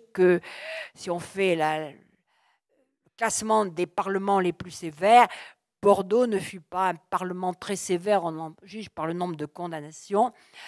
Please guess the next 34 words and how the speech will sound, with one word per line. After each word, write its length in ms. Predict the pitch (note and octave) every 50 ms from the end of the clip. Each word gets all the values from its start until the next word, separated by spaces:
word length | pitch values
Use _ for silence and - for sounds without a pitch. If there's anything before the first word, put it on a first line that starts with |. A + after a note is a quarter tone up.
| - - - _ _ _
Toulouse 500 | A3+ A3+ A3 A3 A#3 A#3 A#3 G3+ F3 F#3+
le 220 | G#3 G3 G3 F#3+
fut 260 | F#3+ - - G#3 A3 - - -
un 100 | B3 A#3+
petit 240 | - - - A#3
peu 160 | G#3 - G#3+ G3
plus, 420 | - - F#3+ G3+ A3+ B3 C4 G#3 - - - - _ _ _ _ _ _ _ _ _ _ _ _ _ _ _ _
Paris 260 | G#3 G3+ G#3 G#3+ G#3+
aussi. 580 | G3+ F#3+ - - - - - G#3+ G#3+ G#3 A3+ - _ _ - - - _ _
Alors, 340 | - G3+ G#3+ G3+ G3 F3+ - A2+ B2+ D3 _ _ _ - -
comment 220 | - C4 B3 A#3 A#3
expliquer 460 | A3+ G3 - - G#3 G#3 - - G3+
cela ? 380 | - - F3 E3 F3 F#3 G3+ G#3
Et 40 | G#3
là, 160 | F3 E3 E3+
je 100 | E3+ E3+
vais 60 | E3
en 80 | D#3+ D#3+
terminer. 600 | _ G3+ F#3+ - F3+ F3 F3 E3 E3+ G3 A3 - - - - - - - -
Mais 80 | F3+
par 220 | - _ - A#3 A#3+
le 80 | A3+
fait 300 | G3+ D#3+ - G#3+ G#3+ G#3
qu'il 180 | - - G3+ F#3
y 40 | F3+
avait 160 | F3 F3 F#3
ici, 600 | F#3 F3 - - - - F#3 F#3+ G3+ A3+ A#3 - - - - - _ _ _
en 120 | - A#3+
Guyenne, 540 | A3 F#3+ G3+ F#3 E3 E3+ F3 F#3 G#3 A3 G3+ - _ - - _ _ _ _ _ _
une 140 | G3 G3 F#3 - _ _ _ _
très, 280 | - - - D4 C#4+ C4+
très 300 | - _ - - G3 F3+
grande 420 | F3 D#3+ E3 F#3 G#3 A3 G#3+ -
famille 560 | - F#3 E3+ D#3+ D3 C#3 D3+ E3 E3+ G3+ A3